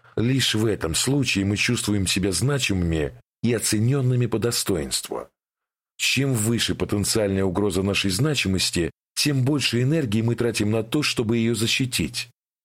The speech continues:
и тем меньше энергии у нас остаётся на то,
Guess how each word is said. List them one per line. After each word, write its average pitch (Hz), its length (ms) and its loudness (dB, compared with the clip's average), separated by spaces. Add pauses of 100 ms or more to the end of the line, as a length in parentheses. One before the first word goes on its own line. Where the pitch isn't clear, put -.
(160)
и 127 120 0
тем 131 280 0
меньше 110 520 2
энергии 95 360 0
у 95 80 2
нас 95 200 0
остаётся 98 500 0
на 98 160 0
то, 151 360 0